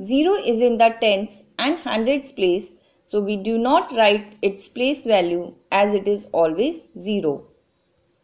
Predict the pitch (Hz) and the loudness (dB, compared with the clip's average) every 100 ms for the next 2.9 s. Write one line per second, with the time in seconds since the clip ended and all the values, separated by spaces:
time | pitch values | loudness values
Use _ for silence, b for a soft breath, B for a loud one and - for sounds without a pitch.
0 | _ - 202 233 302 - 190 208 196 240 | _ -10 -2 0 0 -4 -6 -6 -4 -2
1 | 311 311 320 269 190 190 185 190 - - | 0 0 2 0 0 2 0 0 -8 -4
2 | 208 254 - 165 160 - 131 131 | -4 -4 -4 -4 -4 -8 -8 -10